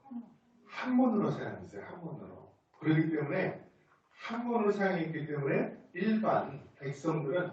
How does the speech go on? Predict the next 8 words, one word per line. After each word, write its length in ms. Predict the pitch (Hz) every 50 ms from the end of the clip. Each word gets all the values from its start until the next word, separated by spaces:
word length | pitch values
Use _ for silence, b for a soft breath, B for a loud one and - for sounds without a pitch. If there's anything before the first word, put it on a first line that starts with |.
| - - - _ -
글을 340 | - - 160 156 175 160 -
알까요? 540 | - 113 120 123 - 131 131 131 127 - 101
모를까요? 420 | 98 98 98 - - 87 87 - - - - - - - - - - - - - - - - - - - - -
몰랐어요. 680 | 110 113 113 131 127 120 - - - - - - - - - - - _ _ _ _ _ _ _ b b b b b b b
이 380 | 151 156 156 151 135 120 107 110
한문, 760 | 110 - - - 214 220 220 220 220 196 - - - - - - - - _
즉 500 | - - 160 156 160 190 - - - - -
양반들이나 1000 | 123 - 143 143 143 151 170 165 165 160 147 143 135 131 135 175 185 185 - -